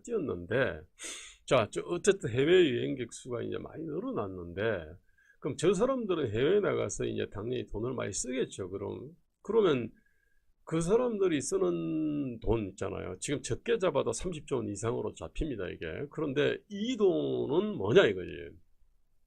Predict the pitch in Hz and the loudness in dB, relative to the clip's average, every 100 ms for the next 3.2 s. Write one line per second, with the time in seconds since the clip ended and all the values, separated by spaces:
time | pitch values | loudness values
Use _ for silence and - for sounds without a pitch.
0 | _ _ _ - 190 269 123 113 143 117 | _ _ _ -6 -2 -2 -2 -2 -4 -4
1 | 107 107 110 208 233 - 139 262 214 101 | -2 -2 2 0 0 -8 -8 -6 -6 -6
2 | 90 98 90 - 78 - 175 180 107 87 | -8 -10 -10 -12 -14 -8 -8 -6 -6 -6
3 | 80 | -8